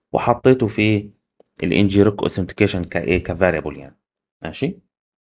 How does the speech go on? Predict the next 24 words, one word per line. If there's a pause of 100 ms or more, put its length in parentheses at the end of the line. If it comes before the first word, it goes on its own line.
(1080)
فكده
بقى
معاك
التوكن، (600)
ماشي؟ (640)
طيب، (300)
احنا
عايزين
نعمل
ايه؟
احنا
عايزين
نستخدم (180)
لايبرري
اسمها
باي
ان
جي
روك. (540)
ان
جي
روك
فكرته
ايه؟